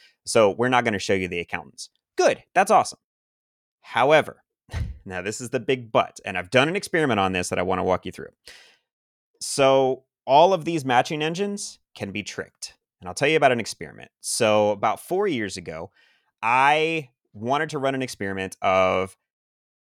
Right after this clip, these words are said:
"I wonder if I can trick all of these applicant tracking systems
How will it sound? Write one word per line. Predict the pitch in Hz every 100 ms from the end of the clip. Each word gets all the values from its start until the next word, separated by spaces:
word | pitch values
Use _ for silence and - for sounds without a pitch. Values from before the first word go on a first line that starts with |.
| _ 127
"I | 131
wonder | 127 185 254 233
if | 185 156
I | 139
can | 123
trick | 107 - 110 - -
all | 104 107
of | 104
these | 104 104
applicant | 95 95 92
tracking | - 92 87
systems | - - - 78 - -